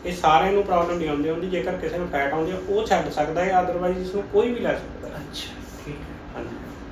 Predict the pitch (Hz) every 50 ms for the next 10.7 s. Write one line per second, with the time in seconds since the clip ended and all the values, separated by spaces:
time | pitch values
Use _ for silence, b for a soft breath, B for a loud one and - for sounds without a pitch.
0 | - - - - - - - - - - - - - - - - - - 190 190
1 | 190 190 190 190 185 185 185 185 196 208 214 196 220 208 208 208 202 185 - -
2 | - 208 202 208 - - 233 233 220 214 208 214 214 208 185 208 226 - - 233
3 | 214 196 185 185 185 180 180 196 190 190 185 185 202 196 202 185 185 190 190 190
4 | 202 202 - - 185 185 190 - - 220 208 208 208 202 - - 190 185 190 202
5 | 196 180 160 160 160 180 180 - 170 143 131 131 127 123 117 143 147 147 139 143
6 | 143 - - - - - - - - - - - - - - 135 127 - - -
7 | - - - - - - - 220 - - 220 233 202 147 185 214 214 - 254 247
8 | 233 226 - - 220 214 208 202 - - 214 208 214 220 214 214 208 214 214 214
9 | 214 214 208 202 202 196 190 185 - - - - - - - - - 175 160 147
10 | 147 143 139 - - 185 202 196 208 208 196 196 180